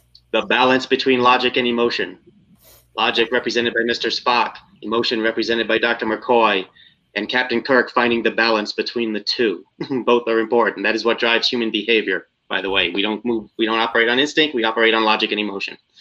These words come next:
So yes, it's a universal theme, and it is a good big theme in, uh, the, the M C U. As far as contrasting the two movies, first of all, both of them are, are great.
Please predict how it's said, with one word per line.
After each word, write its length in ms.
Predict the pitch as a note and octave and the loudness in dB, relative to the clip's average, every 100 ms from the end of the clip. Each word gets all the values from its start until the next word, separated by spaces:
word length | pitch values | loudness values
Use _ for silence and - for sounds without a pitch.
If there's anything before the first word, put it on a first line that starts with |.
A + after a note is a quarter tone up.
| - - - - | -20 -20 -16 -2
So 100 | B2+ | 2
yes, 300 | C#3+ G#2+ - | 2 0 -2
it's 80 | |
a 100 | A2+ | 0
universal 520 | A2+ C#3 B2 B2+ B2+ A2 | 2 4 4 4 2 0
theme, 340 | A#2+ A2+ A2+ | 2 2 2
and 100 | G#2+ | 0
it 80 | G#2+ | 0
is 160 | A2+ | 0
a 60 | G#2 | 0
good 240 | A2+ G#2 - - _ - | -2 -4 -8 -20 _ -4
big 200 | A2+ A2 | -4 -2
theme 300 | A2+ G#2 G#2 | -4 -4 -4
in, 400 | A2+ G#2+ G2 G2 _ _ _ _ | -2 -2 -2 -6 _ _ _ _
uh, 340 | G2+ G2 G2 F#2+ - | -8 -4 -4 -4 -2
the, 140 | A2+ - | -2 0
the 180 | A2 G#2 | 0 0
M 80 | |
C 160 | G2+ A2 | -2 0
U. 300 | G2 F2 E2 _ _ _ | 0 0 -4 _ _ _
As 100 | - | -4
far 180 | - C3+ | 2 2
as 100 | B2+ | 4
contrasting 500 | C3 B2 C3+ C3 C#3 | 2 2 2 2 2
the 80 | A#2 | 2
two 180 | C#3+ B2+ | 2 2
movies, 380 | B2 C#3 C3+ - | 4 4 2 2
first 160 | C3 | 0
of 40 | B2+ | 2
all, 100 | A2 | 2
both 140 | A2+ | 2
of 80 | G#2+ | 2
them 120 | G#2 | -2
are, 160 | G2 - G2 | -2 -6 -10
are 100 | D#2+ | -6
great. 420 | G2+ A2 A2 | 0 0 0